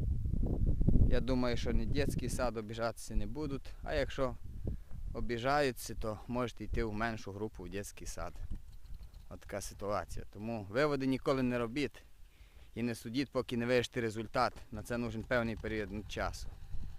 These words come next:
Бо дуже легко зробити виводи і зробити, але як біда, якщо тобі що скажуть, то починаєш кипітитися і н-, нервничаєш. А то таке життя людини. Тому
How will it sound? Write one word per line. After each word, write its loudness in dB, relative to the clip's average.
Бо 2
дуже 2
легко 4
зробити 0
виводи 4
і 0
зробити, -2
але 2
як 2
біда, 6
якщо 4
тобі 2
що 2
скажуть, 2
то 0
починаєш 2
кипітитися 0
і -2
н-, -2
нервничаєш. 2
А -10
то -4
таке 2
життя 4
людини. 2
Тому 0